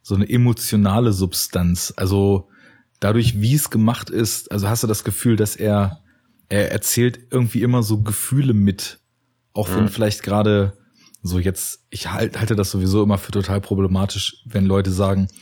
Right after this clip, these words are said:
Speaker 1: es passiert nix, bloß weil halt Leute im Film grad nicht von A nach B hetzen, um Probleme X Y zu lesen.
Speaker 2: Mhm.
Speaker 1: Und ich glaube, da ist Tarkovsky das beste Beispiel, weil in den Filmen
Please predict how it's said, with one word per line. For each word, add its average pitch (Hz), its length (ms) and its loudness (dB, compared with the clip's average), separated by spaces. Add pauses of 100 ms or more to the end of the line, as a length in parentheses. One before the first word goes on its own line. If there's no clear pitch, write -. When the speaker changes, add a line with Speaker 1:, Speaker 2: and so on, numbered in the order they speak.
(240)
Speaker 1:
es - 140 -8
passiert 117 520 -4
nix, - 480 -2 (380)
bloß 101 320 0
weil 101 140 2
halt 98 180 2
Leute 98 300 2
im 98 80 2
Film 104 280 2
grad 95 280 -2
nicht 101 160 0
von 101 220 0
A 101 180 0
nach 95 160 2
B 107 220 0
hetzen, 92 440 0
um 92 400 2
Probleme 101 420 2
X 104 200 -4
Y 95 440 -2
zu - 160 -6
lesen. 90 460 0 (120)
Speaker 2:
Mhm. 92 300 -6 (260)
Speaker 1:
Und 95 360 -2 (300)
ich 104 140 -6
glaube, 110 260 2
da 104 120 4
ist 98 140 -2
Tarkovsky 104 440 -2
das 95 180 0
beste 98 260 -2
Beispiel, 98 560 0
weil 98 140 2
in 95 160 2
den 98 180 2
Filmen 104 460 2